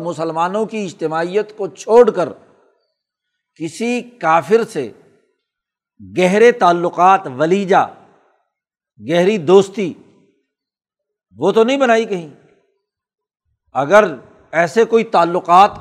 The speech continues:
کفر اور ظلم کے سسٹم کے ساتھ ہیں تو انہیں توڑنا ہوگا اور ان کے مقابلے میں جہاد اور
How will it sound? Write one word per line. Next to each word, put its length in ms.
کفر 260
اور 200
ظلم 340
کے 120
سسٹم 400
کے 120
ساتھ 340
ہیں 300
تو 60
انہیں 220
توڑنا 320
ہوگا 280
اور 180
ان 160
کے 120
مقابلے 520
میں 100
جہاد 480
اور 80